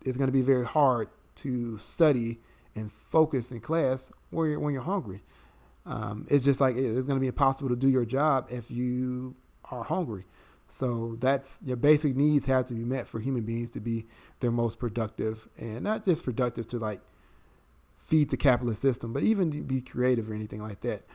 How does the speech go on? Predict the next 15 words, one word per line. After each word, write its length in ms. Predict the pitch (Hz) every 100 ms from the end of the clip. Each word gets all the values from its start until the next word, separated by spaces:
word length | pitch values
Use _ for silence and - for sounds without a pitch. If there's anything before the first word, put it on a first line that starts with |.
| - -
Um, 220 | 120 120 127
you 60 |
still 240 | 120 156 139
need 180 | 127
your 60 | 117
basic 340 | 110 110 123
needs 280 | 110 110 -
met. 320 | 107 82 - - _ _ _ _ _ _ _ _ _ - -
So 140 | - 143
that's 180 | 151
one 160 | 143 139
of 60 | 127
the 60 |
reasons 360 | 123 127 110 107
why. 220 | 110